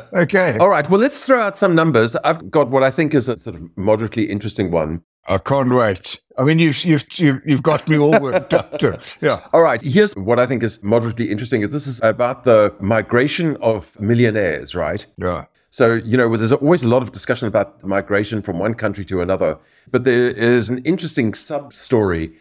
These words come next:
Speaker 2: about where are millionaires leaving from and where are they going to?
Speaker 1: South Africa.
Speaker 2: <laughs> No, but, you know, strangely enough,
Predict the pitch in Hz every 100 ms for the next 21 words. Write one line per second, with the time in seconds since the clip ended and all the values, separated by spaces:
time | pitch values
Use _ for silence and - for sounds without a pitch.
0 | _ _ 101 101 101 95 - _ - 95
1 | 127 165 165 - 120 117 110 123 123 110
2 | 107 104 95 101 127 143 107 87 82 -
3 | - 151 98 90 92 98 95 85 123 127
4 | - 101 104 98 113 110 101 - 165 131
5 | - - _ - 214 247 277 247 220 208
6 | 185 156 214 - 208 - 185 151 - 127
7 | 127 - 104 - - - - - 233 285
8 | 190 247 277 277 - 285 277 277 190 123